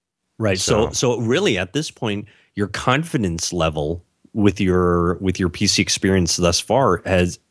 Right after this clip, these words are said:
Speaker 1: it, has not been great. It's, it's, uh, it, uh, it, it's actually taken a step back a little bit. You're still willing to give it a try, but, uh, you're, you're still a little leery right now.
Speaker 2: I'm a little bit leery. I, I'm really,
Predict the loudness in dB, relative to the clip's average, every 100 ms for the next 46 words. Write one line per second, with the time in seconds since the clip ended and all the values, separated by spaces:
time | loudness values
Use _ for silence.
0 | -2 0 0 0 0 2 0 2 0 2
1 | 2 0 -4 -12 -6 -4 -4 -6 -2 0
2 | 0 0 2 4 2 0 -4 -6 -10 -16
3 | -20 -20 _ _ -4 0 2 4 2 0
4 | -2 0 0 2 0 0 -2 0 0 0
5 | 0 0 0 -2 0 -2 -2 -6 -8 -8
6 | -8 -10 -10 -6 -2 -2 0 2 2 0
7 | 0 -2 0 -2 -4 -6 -2 0 0 0
8 | -2 -2 0 2 2 2 2 0 -2 0
9 | 0 0 0 0 0 2 2 2 2 2
10 | 0 0 -4 -4 -6 -8 -12 _ _ _
11 | _ _ _ _ _ _ _ _ _ _
12 | _ _ -2 0 2 2 0 0 2 2
13 | 2 2 2 0 -2 0 2 2 2 2
14 | 2 -2